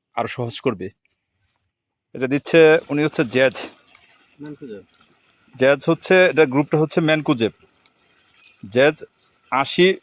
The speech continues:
Speaker 1: ডব্লিউপি। আর একটা দিচ্ছেন, এটা হচ্ছে সাকসেসটা কি পোকার জন্য?
Speaker 2: জি।
Speaker 1: হেলিম ভাই,
Speaker 2: জি।
Speaker 1: এটা কী কী পোকার কাজ করবে?
Speaker 2: এটা হলো সবচেয়ে বেশি কাজ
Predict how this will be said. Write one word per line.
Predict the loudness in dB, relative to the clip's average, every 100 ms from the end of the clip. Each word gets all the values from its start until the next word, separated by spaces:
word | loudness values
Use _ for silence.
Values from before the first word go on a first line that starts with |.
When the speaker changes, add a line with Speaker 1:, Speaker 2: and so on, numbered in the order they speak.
| 0
Speaker 1:
ডব্লিউপি। | 0 4 2 2 -4 -4 -10 _ _ _ _ _ _ _ _ _ _
আর | -2 0
একটা | 2 2
দিচ্ছেন, | 2 0 0 -2 -2 -8 -14 _ -20 -12 -2
এটা | 2
হচ্ছে | 2 2
সাকসেসটা | 0 -4 -4 -2 -2
কি | 0
পোকার | 2 2 2
জন্য? | 2 0 -2 -6 -6
Speaker 2:
জি। | -6
Speaker 1:
হেলিম | -4 -2 -2 2
ভাই, | 2
Speaker 2:
জি। | 0 _ -20
Speaker 1:
এটা | -20 _ _ -6 -2
কী | -2
কী | 2
পোকার | 2 2 2
কাজ | 0 0
করবে? | 0 0 -4 _ _ _ _ _ _ _ _ _ _ _ _ -10 -10 -10 -14 -16
Speaker 2:
এটা | -14
হলো | -14 -14 -16 -16 -20 _ _ _ _ _ _ _ _
সবচেয়ে | -20 _ -14
বেশি | -12 -14 -16
কাজ | -16